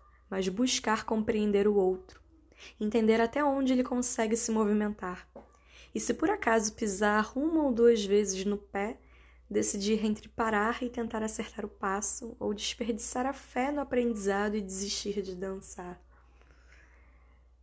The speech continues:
É, isso é outra coisa que eu fiquei observando numa dessas minhas danças. <laughs> E de observar outras danças também, né? Muita gente acha que não sabe dançar.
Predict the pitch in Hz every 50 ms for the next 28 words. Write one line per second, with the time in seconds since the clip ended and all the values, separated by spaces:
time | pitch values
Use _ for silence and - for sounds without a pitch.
0 | _ _ _ _ _ - - 196 190 196 196 190 - - - - _ _ - -
1 | - - - - _ - - - - - 196 - - - 196 196 202 202 - 214
2 | - 208 202 202 202 - 208 202 - - - - 196 196 196 - - - 208 202
3 | 196 185 185 190 190 185 180 180 185 180 180 180 180 175 175 180 175 175 175 -
4 | 180 175 180 180 180 180 180 175 175 175 175 170 165 170 165 165 170 170 175 180
5 | 180 - - - 175 175 - - - - - - - - - - - - - -
6 | - - - - - - - - - - - - - - - - - - 185 180
7 | 165 156 - 196 196 208 - - 233 214 202 190 196 208 208 185 175 170 - -
8 | 175 170 165 165 170 170 175 175 180 - - 185 - - - 180 180 180 175 175
9 | 175 180 175 175 175 185 196 208 214 226 214 202 202 202 202 202 208 - 208 196
10 | 185 196 - - 214 - 202 202 202 214 226 214 - - 202 196 196 190 190 196
11 | 202 220 226 - - 208 190 185 190